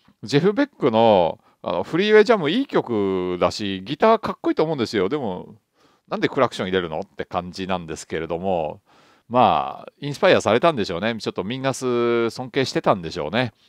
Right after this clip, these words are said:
ミンガスっぽくやってみたいなって、たまにはアクセントとして入れるといいかなとは思ったんでしょうね。まあ、あ、すいません。あんまりね、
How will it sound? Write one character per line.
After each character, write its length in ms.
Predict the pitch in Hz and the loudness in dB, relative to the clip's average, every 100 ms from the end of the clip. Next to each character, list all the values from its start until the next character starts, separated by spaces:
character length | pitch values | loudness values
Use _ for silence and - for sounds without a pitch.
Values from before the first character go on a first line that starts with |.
| _ _ - | _ _ -14
ミ 120 | 120 | -8
ン 20 | |
ガ 100 | 135 | -6
ス 100 | 131 | -6
っ 40 | 143 | -6
ぽ 120 | 143 | -4
く 80 | 101 | -2
や 60 | |
っ 60 | 85 | -4
て 100 | 120 | -8
み 120 | 120 | 2
た 120 | 135 | 4
い 80 | 101 | 4
な 220 | 80 85 | 2 0
っ 20 | |
て、 140 | 87 92 | -2 -4
た 120 | 117 | -2
ま 100 | 139 | -2
に 100 | 143 | 0
は 100 | 95 | 0
ア 60 | 120 | 0
ク 80 | |
セ 100 | - | -2
ン 60 | 98 | -6
ト 100 | - | -6
と 80 | 87 | -10
し 60 | |
て 80 | - | -6
入 60 | 87 | -6
れ 40 | 107 | -6
る 40 | |
と 140 | 107 | -6
い 120 | 90 120 | -6 -6
い 40 | |
か 120 | 98 | -4
な 240 | 92 98 98 | 0 0 0
と 120 | 71 | -6
は 80 | 67 | -8
思 140 | 107 | -10
っ 20 | |
た 180 | - 87 | -6 -6
ん 60 | 71 | -4
で 80 | |
し 100 | 73 | -10
ょ 80 | 73 | -10
う 40 | 87 | -4
ね。 260 | 135 127 _ - - - - - - - _ | -2 -4 _ -20 -20 -20 -20 -20 -20 -20 _
ま 300 | 139 151 92 _ _ | 4 6 6 _ _
あ、 120 | - 98 | -8 -8
あ、 60 | |
す 120 | 101 135 | -6 -6
い 20 | |
ま 140 | 147 | -2
せ 80 | 127 | 2
ん。 60 | 101 | 2
あ 40 | |
ん 80 | 135 | 0
ま 80 | 214 | -2
り 100 | 202 | 0
ね、 280 | 202 110 | 2 0